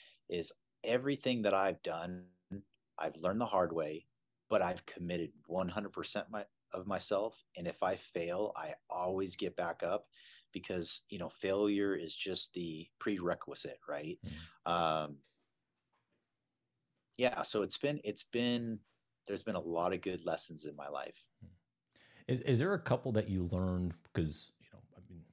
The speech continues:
Speaker 2: obviously I'm not a fireman. <laughs> I'm, I've ne-, I've never done anything like that. Um, and I'm appreciative of, of those folks.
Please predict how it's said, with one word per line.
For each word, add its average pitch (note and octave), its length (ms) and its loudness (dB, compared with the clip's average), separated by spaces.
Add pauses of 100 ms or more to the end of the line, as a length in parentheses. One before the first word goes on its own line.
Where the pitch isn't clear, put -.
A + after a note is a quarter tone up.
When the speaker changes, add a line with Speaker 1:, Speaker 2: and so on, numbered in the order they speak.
Speaker 2:
obviously F2 540 0
I'm F#2+ 100 2
not F#2 160 2
a - 20 -4
fireman. D#2 520 -2
<laughs> - 80 -20
I'm, F#2+ 100 0 (260)
I've G#2+ 220 2
ne-, G2+ 160 2 (360)
I've A#2 100 6
never A#2 240 8
done G#2+ 180 8
anything G2+ 300 4
like F2 180 4
that. F2+ 360 2
Um, E2 360 0
and F2 80 -2
I'm E2+ 120 0
appreciative E2 760 0 (140)
of, D#2 320 -4
of D2+ 100 -6
those D#2+ 220 0
folks. D#2+ 440 -4